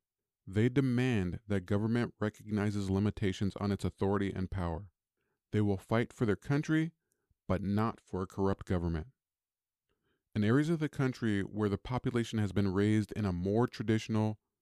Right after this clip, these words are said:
and rural fashion, the police will be less inclined to support government also. Many patriots serve as police, and if law enforcement is not willing to follow corrupt orders,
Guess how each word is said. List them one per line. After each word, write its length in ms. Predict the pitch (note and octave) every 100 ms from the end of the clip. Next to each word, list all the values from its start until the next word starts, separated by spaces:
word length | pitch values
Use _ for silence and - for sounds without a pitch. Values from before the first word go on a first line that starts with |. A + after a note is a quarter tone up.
| _ -
and 260 | G2 F2
rural 300 | G#2+ A#2 A#2+
fashion, 680 | - G#2+ G2+ F#2+ - D#2 E2 _ _ _ _ -
the 80 | F2+
police 480 | - G#2+ A#2+ C#3+ -
will 100 | G2+
be 100 | G2
less 380 | F2+ G2+ - A#2+
inclined 500 | A#2+ - G#2+ G2+ G#2
to 60 |
support 400 | F#2+ - - F#2+
government 360 | F#2 F#2 F#2+ F2+
also. 520 | G2 F#2 - F#2+ G2 - _ _ _ _ -
Many 400 | G2+ G#2+ B2+ D#3
patriots 680 | - C#3+ C#3 - F2 F2 _
serve 460 | - - A#2 B2+ G#2+
as 160 | F#2+
police, 460 | - F#2 F2+ E2+ - _ _ _
and 160 | - G#2
if 140 | G2+
law 300 | F2 F2+ G2
enforcement 500 | B2 - C3+ - C#3
is 100 | G2
not 280 | G2+ G#2 G#2+
willing 260 | A#2 A#2+ B2
to 120 | A2+
follow 580 | - G#2 A#2 A#2+ A#2+ -
corrupt 440 | - G#2 G#2+ - -
orders, 540 | A2 A#2 C3+ C#3+ -